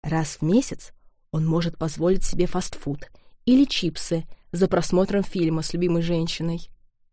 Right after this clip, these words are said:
Регулярных спортивных нагрузок нет, поскольку с залом не сложилось, зато образ в жизни в целом активный и интересный,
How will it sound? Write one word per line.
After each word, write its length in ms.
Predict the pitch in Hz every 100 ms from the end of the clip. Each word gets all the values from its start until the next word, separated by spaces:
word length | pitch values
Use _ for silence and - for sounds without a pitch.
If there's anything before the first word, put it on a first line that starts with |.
| _ _ -
Регулярных 680 | 156 156 160 160 160 156 -
спортивных 600 | - 156 - 175 170 -
нагрузок 560 | 165 180 269 302 -
нет, 380 | 220 165 156 - - - _ _ -
поскольку 560 | - - 202 196 202
с 40 | 190
залом 500 | 214 320 233 175 -
не 160 | 208 254
сложилось, 760 | - 311 294 165 156 147 - - _ _ _ 151
зато 320 | 151 147 160
образ 380 | 151 139 147 -
в 60 |
жизни 680 | 147 156 262 262 147 143 - - - - _
в 100 | -
целом 480 | - 254 285 262 240
активный 680 | 220 - - 175 - 147 156 - -
и 160 | 127
интересный, 840 | 269 254 262 233 - - - -